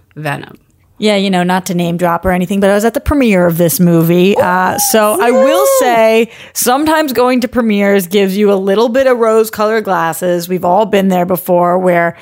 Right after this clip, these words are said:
Speaker 2: you're seeing the movie with a bunch of people who are in the movie, who have made the movie, people who have no reason to do anything but cheer for the movie. So when I walked out of this movie,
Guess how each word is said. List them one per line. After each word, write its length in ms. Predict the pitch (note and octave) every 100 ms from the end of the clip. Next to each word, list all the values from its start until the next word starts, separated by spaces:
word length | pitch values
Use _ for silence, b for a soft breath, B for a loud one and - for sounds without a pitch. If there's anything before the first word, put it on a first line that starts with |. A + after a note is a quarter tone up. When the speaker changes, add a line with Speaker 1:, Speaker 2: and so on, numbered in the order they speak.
| B -
Speaker 2:
you're 120 | G#3+
seeing 340 | - D#4 D#4+
the 80 | D4+
movie 300 | C4 C4+ C#4
with 160 | C4 G#3+
a 40 |
bunch 240 | G3 A#3
of 60 | A#3
people 260 | B3 A3 G#3+
who 100 | A3
are 120 | G3+
in 240 | A#3 B3
the 60 | C4+
movie, 400 | C4+ C4 C4+ C4
who 140 | G#3+
have 120 | G3+
made 300 | F#3 A3+ B3
the 60 | A#3+
movie, 360 | B3 B3 B3 A#3+
people 320 | A#3 A3 G#3
who 160 | G3+
have 140 | F#3+ F#3
no 180 | G#3+ A#3+
reason 400 | A#3 A#3+ A#3 A3
to 120 | G3+
do 180 | F#3+ F#3+
anything 360 | G3 G#3+ G3+
but 180 | F3+ F#3
cheer 260 | - A#3+ B3
for 140 | A3+
the 80 | A3
movie. 480 | A3 A3 A3+ A3+ A3 B B -
So 280 | B3+ A#3+
when 240 | A#3 A3+ A#3+ A#3+
I 200 | F#4 G#4+
walked 260 | D4 A#3 A#3
out 200 | G#3 G#3
of 40 |
this 220 | F#3+ F3+
movie, 540 | G3 F3+ F3+ F#3 A3